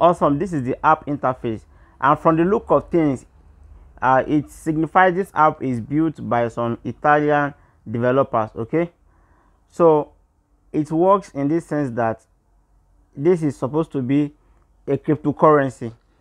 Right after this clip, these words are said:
So all you have to do to keep mining this new cryptocurrency is logging on to this app, okay? Just like Pi Network, uh, B Network, Timestamp, and all of those cryptocurrency coming up. Now, if you are new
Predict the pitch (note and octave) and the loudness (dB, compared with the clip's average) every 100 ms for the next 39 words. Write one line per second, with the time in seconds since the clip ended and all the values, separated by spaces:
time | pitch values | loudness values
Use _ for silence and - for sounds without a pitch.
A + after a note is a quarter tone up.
0 | _ - E3 D#3 G#3+ G3 D#3+ E3+ D3 A#2+ | _ -2 -2 2 2 2 0 -2 -4 -6
1 | D3 D3+ C3 - F#3+ E3+ D#3 D#3+ D#3+ D#3+ | -6 -6 -10 -8 -10 -6 0 0 0 0
2 | D3 C#3+ C3+ C3+ - A#2+ B2+ - C#3+ C#3+ | -2 -4 -4 -6 -8 -14 -10 -4 -2 -2
3 | C#3 C#3+ C#3+ - - - - B2 B2+ B2+ | -4 -6 -6 -10 -20 -20 -14 -6 -6 0
4 | C#3+ D#3+ D#3 D#3 - C#3 C#3 _ B2 A2+ | 2 4 2 -2 -2 -4 -6 _ -8 -6
5 | C3 - A#2 A2+ - G#2+ D3 C#3+ D#3+ F3+ | -6 -6 -6 -6 -10 -6 -4 0 0 0
6 | C#3 A#2 A2+ - E3 E3 D#3 D3+ D#3 D3+ | 0 -2 -2 2 2 2 -2 -4 -2 -2
7 | D3 - _ _ _ C3+ A2+ B2 F3+ F3 | -4 -16 _ _ _ -14 -6 -2 0 0
8 | D#3+ - D#3+ D#3+ D#3 - _ _ _ - | -2 0 0 0 -4 -20 _ _ _ -14
9 | - E3 F3 - D3 D3 - B2 B2 - | -4 -2 -2 0 0 0 -4 -6 -6 0
10 | D#3+ D#3+ B2 A2+ C3+ C#3+ - _ _ _ | 2 2 0 0 -2 -4 -6 _ _ _
11 | _ _ - D3 C#3+ D3+ D#3+ D#3 D3+ D#3 | _ _ -10 -8 -4 -2 0 0 -2 -6
12 | - C#3 C3+ C3 A2+ C3 B2 C#3+ C3 C#3+ | -2 0 0 0 -2 -2 -2 -2 -2 2
13 | D3 C#3+ D#3+ F#3 F#3+ | 2 2 0 -2 -6